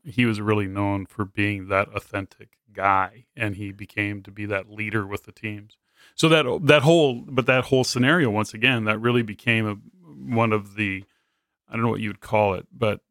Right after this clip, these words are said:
you use that for your athletes, you use that for your,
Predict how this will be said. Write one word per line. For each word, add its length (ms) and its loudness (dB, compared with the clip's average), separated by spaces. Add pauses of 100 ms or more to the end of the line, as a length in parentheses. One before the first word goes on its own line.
(760)
you 320 2
use 440 2
that 420 2
for 400 -2
your 160 -6
athletes, 480 0
you 60 -10
use 80 -10
that 180 -6
for 120 -20
your, 180 -18